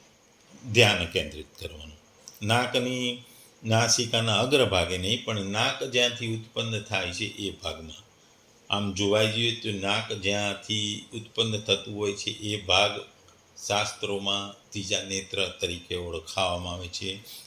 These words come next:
એ આપણે દિવ્ય શક્તિ છે, જે દિવ્ય નેત્ર કહીએ છીએ, ભગવાનને દિવ્ય નેત્ર એ ભાગમાંથી ઉત્પન્ન થતું હોય છે. એટલે ઘણા શાસ્ત્રોમાં, ઘણા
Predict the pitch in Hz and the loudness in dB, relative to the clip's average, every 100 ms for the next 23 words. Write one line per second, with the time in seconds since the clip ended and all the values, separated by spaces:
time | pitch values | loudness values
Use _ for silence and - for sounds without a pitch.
0 | - 101 95 78 92 85 85 107 107 113 | -2 2 2 2 -2 -6 0 0 4 2
1 | 107 107 - - 104 101 101 101 107 90 | 4 0 -2 -6 -4 0 0 0 -2 2
2 | 110 127 135 113 127 131 131 120 117 117 | 2 4 4 4 2 0 2 2 2 0
3 | 110 117 104 104 107 117 123 113 - - | 0 0 0 0 2 0 -2 -6 -16 -10
4 | 117 120 123 123 - - 117 143 143 131 | -2 2 4 2 -4 0 4 6 6 6
5 | 120 123 - 131 127 - - 113 113 98 | 6 2 4 4 4 2 -2 2 2 4
6 | 101 117 147 143 131 120 123 120 113 113 | 4 6 4 2 0 -2 -2 -2 0 -2
7 | 120 117 113 123 123 - - - 139 170 | -2 -4 -2 -4 -6 -8 -6 -2 4 6
8 | 165 160 - 110 95 127 135 165 170 - | 6 2 -10 -12 -2 6 8 8 6 4
9 | 120 104 - 101 90 82 82 - - - | 2 0 -4 -6 -6 -8 -12 -18 -20 -14
10 | 98 104 123 143 | -2 4 6 8